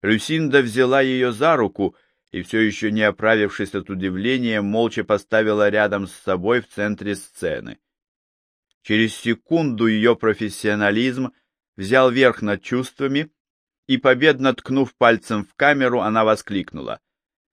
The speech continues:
"Смотрите, телезрители всей планеты! Смотрите, как великодушен самый красивый человек в мире!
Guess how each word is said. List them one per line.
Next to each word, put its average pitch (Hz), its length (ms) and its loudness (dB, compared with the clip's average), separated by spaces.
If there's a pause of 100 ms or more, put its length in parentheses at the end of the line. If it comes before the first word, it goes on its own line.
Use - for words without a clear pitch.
(160)
"Смотрите, 131 880 2
телезрители 123 840 2
всей 120 280 -2
планеты! 117 720 -2 (680)
Смотрите, 113 1000 0 (400)
как 107 280 0
великодушен 120 920 4
самый 113 340 4
красивый 117 560 0
человек 113 540 2
в 110 120 -6
мире! 117 600 -2